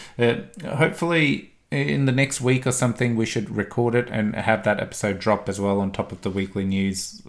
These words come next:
you know, uh, at, on top, not on top, added, like, you know, the weekly news and that. Two episodes a week is what I'm getting at. My God, I'm tired, David. The markets, they just,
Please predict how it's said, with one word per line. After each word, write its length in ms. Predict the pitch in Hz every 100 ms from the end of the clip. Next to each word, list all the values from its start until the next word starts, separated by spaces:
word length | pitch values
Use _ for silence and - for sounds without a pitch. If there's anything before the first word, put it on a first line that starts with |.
| -
you 140 | 101
know, 180 | 87 87 - - - - - - - -
uh, 480 | 107 98 90 90 90 - - - - - - -
at, 260 | 117 113 - - - - - - _ -
on 220 | 117 117
top, 320 | - 147 180
not 200 | 156 147
on 200 | 120 110
top, 400 | - 110 101 - -
added, 440 | 117 117 98 90 - -
like, 220 | 95 - - - -
you 80 | 107
know, 140 | - - -
the 60 |
weekly 240 | 117 123 113
news 200 | 110 110
and 220 | 110 101
that. 260 | 95 92 - - - - - -
Two 180 | 208
episodes 360 | 170 120 156 120
a 40 |
week 220 | 113 110 120
is 80 |
what 120 | 107 107
I'm 120 | 101
getting 180 | 110 101
at. 140 | -
My 140 | 147 156
God, 220 | 127 113
I'm 160 | 120
tired, 340 | 123 107 107 104
David. 320 | 107 101 104
The 60 | 104
markets, 440 | 113 120 - 120
they 280 | 127 127 139
just, 300 | 135 160 -